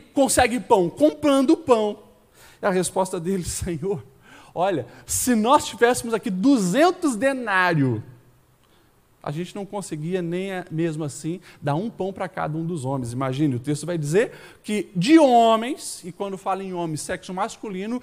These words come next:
era mais de cinco mil. É consenso dos estudiosos que, brincando por baixo, tinha mais de dez mil pessoas, podendo ter até mais de vinte mil pessoas,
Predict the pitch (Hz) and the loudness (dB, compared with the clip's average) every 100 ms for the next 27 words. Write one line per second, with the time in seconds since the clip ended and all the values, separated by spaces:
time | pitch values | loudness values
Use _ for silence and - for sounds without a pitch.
0 | - - 233 214 220 190 - 285 311 285 | -6 0 0 2 -2 -2 0 2 6 6
1 | 247 196 123 - - - - _ - 208 | 6 4 2 -8 -20 -20 -20 _ -6 -4
2 | 262 - 247 262 220 196 196 214 247 190 | -4 -4 -6 -8 -10 -14 -14 -12 -10 -4
3 | 196 196 208 233 - 226 180 277 359 415 | 0 0 -2 -8 -12 -10 -4 -2 -2 -2
4 | 311 240 220 208 320 - 214 240 - - | -6 -6 -6 -6 -6 -2 -2 -2 -6 -10
5 | 214 202 208 196 208 190 185 180 190 - | -6 -4 -4 -4 -4 -4 -6 -4 -6 -6
6 | 131 113 127 - _ _ - 147 180 151 | -8 -8 -12 -20 _ _ -8 -4 -4 -6
7 | 180 185 202 196 185 190 170 135 202 220 | -8 -8 -8 -6 -6 -6 -6 -6 -8 -8
8 | 185 175 180 190 - 170 196 | -8 -8 -6 -6 -2 0 0